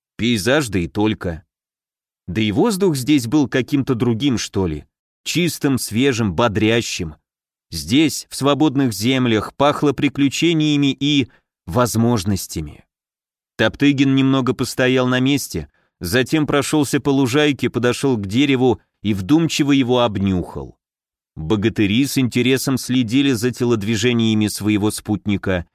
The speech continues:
Мишка вёл себя так, будто всё никак не мог на что-то решиться. "Загрузил ты его", шепнул Муром Алёше и процитировал: "Захочешь, всё вернётся, как было. У нас у всех появился шанс получить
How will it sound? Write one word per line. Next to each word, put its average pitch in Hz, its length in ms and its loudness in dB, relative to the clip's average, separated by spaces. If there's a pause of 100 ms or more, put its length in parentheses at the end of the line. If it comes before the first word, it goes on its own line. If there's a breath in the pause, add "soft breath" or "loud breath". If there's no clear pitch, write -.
(280)
Мишка 127 380 0
вёл 135 260 2
себя 127 320 0
так, 131 320 0
будто 127 340 -2
всё 139 200 -2
никак 135 380 -2
не 135 120 2
мог 131 240 -2
на 127 100 0
что-то 131 360 -2
решиться. 117 680 -2 (640)
"Загрузил 98 800 -2
ты 95 160 -4
его", 85 480 -2 (200)
шепнул 131 460 0
Муром 127 320 2
Алёше 127 400 2
и 120 40 2
процитировал: 90 880 -2 (520)
"Захочешь, 110 920 0
всё 123 240 0
вернётся, 110 560 0
как 78 280 -4
было. 101 520 0 (240)
У 95 100 -4
нас 113 240 0
у 120 80 0
всех 139 340 0
появился 123 520 0
шанс 123 380 -2
получить 117 640 -2